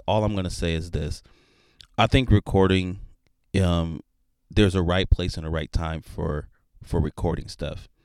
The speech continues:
<clears throat> You know, I think in the case of these, you know, these cops who are abusing their powers and stuff,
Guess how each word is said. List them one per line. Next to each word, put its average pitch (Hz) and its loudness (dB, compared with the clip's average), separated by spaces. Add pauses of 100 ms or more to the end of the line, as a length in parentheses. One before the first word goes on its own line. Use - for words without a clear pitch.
(1000)
<clears throat> - 4 (840)
You 92 -2
know, 82 -4 (880)
I 95 0
think - -4 (440)
in 92 -2
the 85 -6
case 92 2
of 85 -4
these, 85 -6 (500)
you 92 -6
know, 87 -2
these 82 -6
cops - 2
who 90 0
are 87 0
abusing 90 0
their 85 -2
powers 92 2
and 90 -8
stuff, 95 0